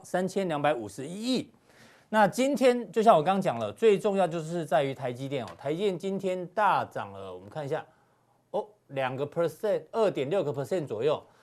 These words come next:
今天台积电、台达电，哎呦，这个 V 怪客台达电今天也都大涨哦。不过呢，这个台积电一涨啊，大家就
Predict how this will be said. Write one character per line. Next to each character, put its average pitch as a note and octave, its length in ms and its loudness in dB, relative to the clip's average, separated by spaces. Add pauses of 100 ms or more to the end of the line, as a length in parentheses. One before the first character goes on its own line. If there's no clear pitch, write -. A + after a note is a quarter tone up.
(160)
今 F3+ 80 -2
天 F#3+ 100 2
台 D#3+ 160 2
积 D#3+ 120 -4
电、 F3+ 180 4
台 C#3 220 4
达 C#3+ 160 10
电， E3 240 4
哎 F#3 80 8
呦， G#3+ 120 6 (120)
这 D#3 100 -6
个 C#3 160 2
V D#3 140 0
怪 E3+ 160 8
客 E3+ 100 8
台 C#3+ 160 4
达 C3+ 100 6
电 D3 180 2
今 C#3+ 140 -4
天 D#3 80 -2
也 A#2+ 80 -4
都 C3+ 140 -2
大 D3 220 6
涨 F2 200 -8
哦。 F#2 140 -12 (400)
不 E3+ 100 -2
过 B3 240 12
呢， A3 220 8 (560)
这 F#3 100 -4
个 F3+ 80 4
台 F3+ 220 4
积 A3 100 0
电 B3 160 8
一 B3 60 4
涨 C3 340 0
啊， F#2+ 80 -12
大 F#3 140 0
家 F#3+ 80 4
就 F#3 340 4